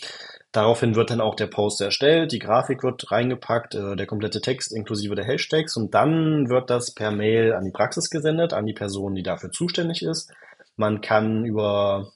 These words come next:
drei Buttons ganz einfach sagen, "Das ist genehmigt, ich brauche eine Korrektur" oder, ähm, "Nee, die Idee war zwar letzte Woche cool, aber mittlerweile haben wir drüber gesprochen und das passt einfach nicht mehr." Wir können auch darüber kommunizieren, also, ähm, das funktioniert wie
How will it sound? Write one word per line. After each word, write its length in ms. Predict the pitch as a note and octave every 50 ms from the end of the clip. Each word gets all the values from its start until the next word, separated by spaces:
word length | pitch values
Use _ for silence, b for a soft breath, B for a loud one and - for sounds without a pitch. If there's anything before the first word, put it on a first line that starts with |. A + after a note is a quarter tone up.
| - A2+ -
drei 200 | - G2+ B2+ C3+
Buttons 340 | C#3 C#3+ D3 D3 C3+ A2 -
ganz 200 | - B2 A#2+ B2
einfach 220 | A#2 A2+ A#2 A#2
sagen, 300 | G2+ G#2+ G#2+ A2 A2 G#2+
"Das 120 | G2+ F#2
ist 300 | G2 F#2 F#2+ - - - -
genehmigt, 420 | A2 G#2+ A2+ C3+ C#3+ D3 C#3+ -
ich 100 | G#2 -
brauche 160 | - G#2+ G#2+
eine 100 | A2+ A2+
Korrektur" 800 | G#2 - G#2+ G#2 G#2 F#2+ - - A#2+ A2 A2+ A2+ A2+ A2 A2 -
oder, 420 | A2 G#2+ G#2+ G#2+ G#2 G2+ G2+ G2 - B B B B B B -
ähm, 340 | G#2+ G2+ G2+ G2 F#2+ F#2+ F#2
"Nee, 240 | G#2 C3 D3+ E3 C3+
die 160 | A#2+ A#2+ A#2
Idee 340 | A2 A2 A#2 A#2+ A#2+ A2 G2
war 260 | G#2+ G#2+ A2 A2+ A2
zwar 200 | - - A2 G#2
letzte 240 | G#2+ A#2 A2+ - C3
Woche 200 | A#2+ G#2+ A2 - - -
cool, 160 | E3 E3+ C#3
aber 160 | A#2 G#2+ G#2+
mittlerweile 540 | G#2+ G#2+ G#2+ A#2 A2+ G#2+ A2 A2 A2 A2 G#2+
haben 120 | G#2 G#2+
wir 220 | G#2+ A2+ A2+ A2 G#2
drüber 220 | F#2 G2+ G#2 G#2
gesprochen 420 | G2+ - - - G#2+ G#2 A2+ A2
und 260 | G2+ G2 F#2 - - - - _ _ _ _ _ -
das 160 | - F#2 -
passt 240 | - - C3+ D3+ -
einfach 240 | - D3+ D3+ D#3 D#3
nicht 180 | D#3 D3+ - D#3
mehr." 300 | D3+ D3+ D#3 D#3+ D#3+ B B B B B B B
Wir 100 | B G#2+
können 200 | - - A#2 A2+
auch 120 | G#2+ G#2 G#2
darüber 480 | - G#2+ G2+ G#2 G#2 G#2+ G2+ G#2+ G#2
kommunizieren, 760 | G#2 - G2 F#2+ F#2+ F#2 F2 - - - E3 F3+ F#3 F#3 E3+
also, 500 | A#2 G2+ G2+ G2+ G#2 G#2 G2+ G#2 G#2 D#2+
ähm, 180 | F2 F#2+ F#2+ F#2+
das 160 | F#2 F#2 -
funktioniert 500 | - G#2 F#2+ - - G#2 F#2+ G2 F2+ -
wie 360 | - F#2+ F#2+ F#2+ F#2+ F#2 F#2